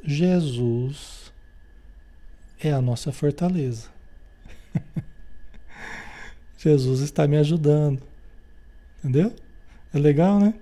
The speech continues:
É, e é interessante como é que a gente constrói a, as nossas frases, né? É conforme a gente constrói os nossos pensamentos, né?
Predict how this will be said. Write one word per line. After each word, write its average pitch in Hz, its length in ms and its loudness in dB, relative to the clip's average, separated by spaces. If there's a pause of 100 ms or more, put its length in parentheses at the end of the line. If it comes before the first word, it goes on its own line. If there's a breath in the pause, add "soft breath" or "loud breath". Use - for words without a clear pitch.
(1300 soft breath)
É, 226 240 6
e 220 120 6
é 202 40 10
interessante 254 640 4
como 208 160 8
é 214 60 8
que 208 100 4
a 190 40 8
gente 185 220 6
constrói 156 760 6
a, 143 340 4
as 135 120 2
nossas 139 380 2
frases, 123 600 2
né? 175 360 2
É 160 80 2
conforme 202 540 2
a - 20 6
gente 226 240 4
constrói 226 540 2
os 214 100 2
nossos 214 240 2
pensamentos, 202 1000 0 (840 soft breath)
né? 180 320 0